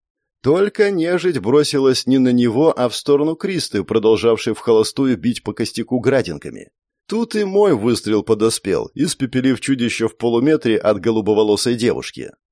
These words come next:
Та и бровью не повела, хотя ее жизнь висела на волоске. Черт знает, что у нее в голове творилось. А вот Ива выглядела как положено, но при этом не забывала заливать энергию в соратников,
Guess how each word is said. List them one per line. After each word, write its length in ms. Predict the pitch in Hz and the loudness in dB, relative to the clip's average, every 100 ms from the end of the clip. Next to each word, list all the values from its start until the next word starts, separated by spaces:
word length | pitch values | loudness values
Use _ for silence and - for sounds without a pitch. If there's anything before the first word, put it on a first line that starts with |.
| _ | _
Та 160 | - 123 | 0 2
и 80 | 175 | 2
бровью 440 | 165 165 185 190 | 2 2 0 0
не 80 | 160 | -2
повела, 520 | 120 110 107 104 98 | 0 2 4 4 0
хотя 300 | - 120 117 | -4 -2 0
ее 220 | 107 104 104 | 2 2 0
жизнь 420 | 90 113 135 156 | -2 -2 -2 -2
висела 460 | 143 120 98 92 | -2 -2 0 0
на 100 | 95 | 2
волоске. 540 | 101 117 120 - 156 - _ _ _ - | 2 2 0 -2 -2 -4 _ _ _ -14
Черт 500 | - 139 180 196 165 | -6 -2 0 -2 -4
знает, 480 | 131 165 165 127 | -4 0 2 2
что 320 | 101 - 160 180 | 0 -4 0 0
у 60 | |
нее 220 | 180 165 | 0 2
в 60 | 147 | 2
голове 360 | 151 147 139 131 | 4 4 4 2
творилось. 600 | 120 120 123 113 104 - _ _ - | 2 2 4 2 0 -8 _ _ -2
А 100 | 113 | 0
вот 240 | 127 131 | 0 -2
Ива 380 | 107 113 135 139 - | -2 2 2 0 -4
выглядела 640 | 101 120 113 110 131 131 | -4 -2 0 0 2 2
как 240 | - 127 | 0 -2
положено, 580 | - 147 175 98 57 95 _ | 2 2 2 -2 -8 -12 _
но 200 | 107 101 | -6 -6
при 160 | - 196 | -2 -2
этом 340 | 202 151 123 | 0 0 2
не 100 | 131 | 2
забывала 520 | 117 123 117 135 135 | 2 2 2 4 4
заливать 440 | 110 117 110 110 113 | 2 2 2 2 0
энергию 440 | 107 110 95 113 | 0 0 0 -4
в 40 | 101 | 0
соратников, 640 | 131 110 104 104 110 104 | 0 2 0 -2 -2 -2